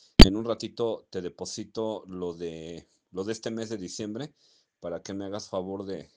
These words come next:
de hacer mi contabilidad, eh, de noviembre, más bien. Lo que no pagué fue lo de octubre. La línea de captura que me hiciste no la vi, discúlpame. ¿Le, me la podrías actualizar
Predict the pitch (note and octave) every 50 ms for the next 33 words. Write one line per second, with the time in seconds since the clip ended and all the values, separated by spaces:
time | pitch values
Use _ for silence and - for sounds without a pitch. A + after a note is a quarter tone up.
0 | _ - F2+ F2 - - G2 F2+ F#2 F#2+ F2+ - - D#2+ - - E2+ E2+ E2+ D#2+
1 | E2+ E2+ F2 F2 F2+ F2+ - _ _ _ _ _ _ _ _ _ _ _ _ _
2 | _ _ _ _ _ _ D#2+ D#2 D#2 D2+ D2+ D2+ C#2+ D#2 F2 F2 E2+ F2+ F#2 G#2
3 | A#2+ B2 B2 A#2 G#2 G#2+ A2 G#2+ G#2 A2+ A2+ G#2+ G#2 - - _ _ _ - F#2+
4 | F#2+ - A2 A#2+ A#2+ - C3 A#2+ B2 A#2+ - B2+ B2+ A#2+ G#2+ F#2+ F2 - - B2+
5 | A#2+ A2+ G2+ F#2 F#2+ G2+ A#2 B2 B2 B2 B2 - - G#2 - - A#2 A#2+ A2+ -
6 | A2+ G2+ F#2+ F#2+ - - A#2+ G#2 - - A#2 G#2+ G#2+ A2+ A#2 A#2 G#2+ G#2 G#2+ A2
7 | G#2+ G2+ - - A#2+ A2 - A#2 A2+ A2 G2 - F#2+ G2 G2+ F#2+ F#2+ F#2+ F#2 F#2
8 | F2+ - - G2+ G#2 A2 A#2 A#2 - B2+ A#2 - - G2 F#2 F#2 F#2 - - B2+
9 | D#3 F#3 -